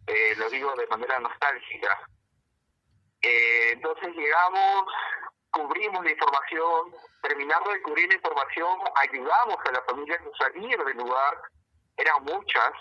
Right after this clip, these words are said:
Posteriormente llegaron los bomberos, ayudaron a apagar las llamas,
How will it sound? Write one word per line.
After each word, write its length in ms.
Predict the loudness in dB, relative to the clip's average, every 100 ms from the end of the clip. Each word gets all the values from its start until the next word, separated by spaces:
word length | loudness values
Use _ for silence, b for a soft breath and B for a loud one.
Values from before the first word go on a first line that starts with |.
| -18 -20 _ _ _ _ -6
Posteriormente 680 | -6 -4 -4 -2 -2 0 0
llegaron 400 | 0 0 2 4
los 140 | 4 2
bomberos, 720 | -2 -2 0 0 4 4 4 0 -16 _ -20 -20 _ _ -20 -20 -6 -2
ayudaron 500 | 0 0 0 0 0
a 80 |
apagar 340 | 0 2 2 0
las 140 | -4
llamas, 500 | -2 -2 2 2 2